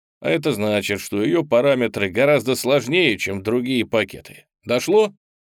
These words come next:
Он умолк, выжидающе подняв брови. Кэндлмен взглянул на Джонсона. Капрал кивнул,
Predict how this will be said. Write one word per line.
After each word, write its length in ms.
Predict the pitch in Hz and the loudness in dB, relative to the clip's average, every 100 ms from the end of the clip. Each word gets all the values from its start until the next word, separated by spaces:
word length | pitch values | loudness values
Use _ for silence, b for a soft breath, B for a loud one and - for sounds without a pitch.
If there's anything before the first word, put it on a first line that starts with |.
| _ - | _ -6
Он 180 | 202 | -2
умолк, 480 | 214 170 127 135 127 | 0 0 0 -2 -4
выжидающе 720 | 107 101 95 98 131 143 - | -4 -2 -2 -2 -2 -2 -4
подняв 460 | 147 135 92 101 113 | -2 -2 -2 -4 -4
брови. 560 | 120 110 80 - - _ _ _ _ _ | -4 -4 -6 -10 -20 _ _ _ _ _
Кэндлмен 720 | 101 127 143 147 156 156 147 | -4 -2 0 0 0 0 -4
взглянул 480 | 101 98 107 104 98 | -10 -4 -2 0 -2
на 100 | 117 | -4
Джонсона. 720 | 139 107 90 90 - 85 85 _ _ | -4 -6 -6 -8 -14 -16 -20 _ _
Капрал 480 | 92 95 - 113 147 | -8 -6 -2 -2 -2
кивнул, 560 | 160 185 151 135 127 | -6 -6 -4 -4 -6